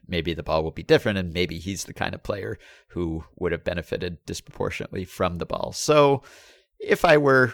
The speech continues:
in the market for players, like, it's certainly something that if I were a G M, I would say, "Hey, f-, give me a study on this, like, run the numbers, tell me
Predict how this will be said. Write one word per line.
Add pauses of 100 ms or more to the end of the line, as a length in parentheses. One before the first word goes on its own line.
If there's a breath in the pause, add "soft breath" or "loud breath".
(220)
in
the
market
for
players,
like, (220)
it's
certainly
something
that (340 soft breath)
if
I
were
a
G
M,
I
would
say,
"Hey,
f-, (340)
give
me
a
study (100)
on
this,
like,
run
the
numbers,
tell
me